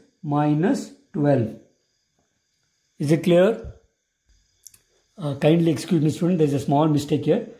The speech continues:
So this was actually z plus four. So if I take z plus four, so this will be minus four. So a minus ten, minus six, and minus four would be minus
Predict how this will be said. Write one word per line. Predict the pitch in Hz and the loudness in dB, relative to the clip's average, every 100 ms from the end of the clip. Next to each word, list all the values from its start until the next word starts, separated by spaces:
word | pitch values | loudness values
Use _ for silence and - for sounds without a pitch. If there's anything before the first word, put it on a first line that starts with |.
| _ | _
So | - 143 | -4 -2
this | 160 175 | 0 0
was | 170 147 | 0 0
actually | 151 202 160 | 0 -2 2
z | 147 151 | 2 0
plus | 170 147 | -2 -2
four. | - 180 170 | -2 -4 -2
So | 165 | -2
if | 143 151 | -2 0
I | 151 | -2
take | 151 214 | 0 0
z | 143 165 160 | 2 0 0
plus | 170 151 | 0 0
four, | - 156 220 - - _ | 0 0 -2 -6 -16 _
so | 160 | -6
this | 131 185 190 | -2 -2 0
will | 185 160 | 0 2
be | 160 | 2
minus | 147 175 208 214 - | 4 4 4 4 2
four. | 156 139 139 - _ | -2 -2 -4 -14 _
So | - | -4
a | 151 | 0
minus | 139 151 180 190 | 0 0 0 0
ten, | 202 202 180 | 0 2 2
minus | 165 180 - | 2 2 0
six, | - - | -4 -2
and | 165 | -2
minus | 151 160 165 | 0 0 -2
four | - 165 | -2 -2
would | 147 147 127 | 0 -2 0
be | 175 285 - - _ _ _ _ _ | 2 0 -2 -14 _ _ _ _ _
minus | 151 151 160 254 | 0 2 2 0